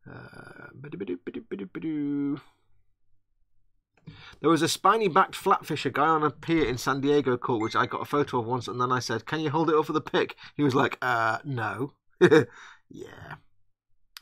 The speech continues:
Scott Sutherland says, "Dave and Chris are both short next to me." "Have you had shark, Spiddy?" says Sergeant Bones. I've had shark. I've eaten shark. It was all right.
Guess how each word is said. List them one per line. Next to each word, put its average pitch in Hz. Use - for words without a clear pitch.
Scott 151
Sutherland 175
says, 151
"Dave 165
and 160
Chris 175
are 139
both 147
short 165
next 127
to 131
me." 175
"Have 170
you 175
had 170
shark, -
Spiddy?" 131
says 120
Sergeant 120
Bones. 117
I've -
had 127
shark. 143
I've 170
eaten 107
shark. 143
It 156
was 147
all -
right. 175